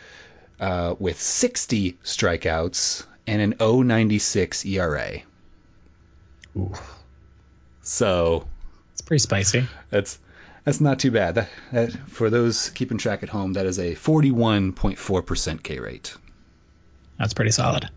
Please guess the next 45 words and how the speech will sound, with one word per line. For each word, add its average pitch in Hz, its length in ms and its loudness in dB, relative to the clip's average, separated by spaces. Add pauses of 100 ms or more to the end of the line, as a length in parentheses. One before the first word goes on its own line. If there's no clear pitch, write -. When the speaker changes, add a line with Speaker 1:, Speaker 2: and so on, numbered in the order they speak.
(120)
Speaker 1:
So 76 580 -6
Speaker 2:
I 151 60 4
like 117 220 6
that. 104 200 4
I 120 60 4
like 120 160 4
that 117 100 2
one 107 80 2
a 95 60 2
lot. 95 220 2 (180)
Speaker 1:
yeah, 85 300 -2
it's, 127 240 2
it's 127 180 0
a 131 60 4
very 131 720 2
fun 104 520 0
one. 80 380 -4
Uh, 90 680 -4
shout 120 340 4
out 117 180 2
to, 107 360 2
uh, 92 280 2 (920)
shout 120 180 2
out 131 120 2
to 123 100 0
Mario 107 760 4 (100)
in 107 200 0
my 95 300 0
Dynasty 95 500 0
League 113 480 2
for 95 320 0
pointing 101 400 0
this 95 180 0
one 87 120 -4
out 80 160 -4
to - 100 -10
me. 78 100 -4
He 104 160 -2
actually 101 300 0
suggested 87 560 -2
this 85 180 -4
to 90 140 -6
me 82 160 -4
and 80 80 -6
said, 80 380 -6